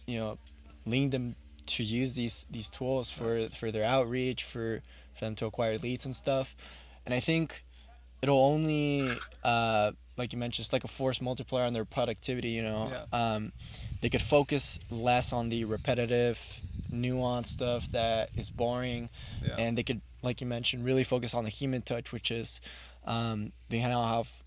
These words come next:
Speaker 1: they could have more time to actually do more, uh, listings or, or show more houses and
Speaker 2: Yeah.
Speaker 1: stuff like that. So it'll make them double down on the actual human touch.
Speaker 2: Mm. Yeah, that's cool. Yeah, the, uh,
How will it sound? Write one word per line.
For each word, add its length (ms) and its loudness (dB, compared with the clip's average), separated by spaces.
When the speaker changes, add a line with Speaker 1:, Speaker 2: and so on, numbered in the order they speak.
Speaker 1:
they 80 -2
could 120 0
have 160 4
more 180 -2
time 280 -4
to 100 -4
actually 560 -4
do 160 -4
more, 540 -4
uh, 380 -2
listings 440 -2
or, 220 -6
or 280 -2
show 300 -2
more 160 -6
houses 560 -8
and 200 -12
Speaker 2:
Yeah. 120 -6
Speaker 1:
stuff 220 -8
like 120 -4
that. 260 -6
So 480 -2
it'll 240 6
make 220 2
them 140 -2
double 280 2
down 240 0
on 180 -4
the 100 -2
actual 280 0
human 360 -4
touch. 460 -4
Speaker 2:
Mm. 260 -8
Yeah, 100 -12
that's 180 -14
cool. 320 -12
Yeah, 160 -4
the, 220 -4
uh, 280 -2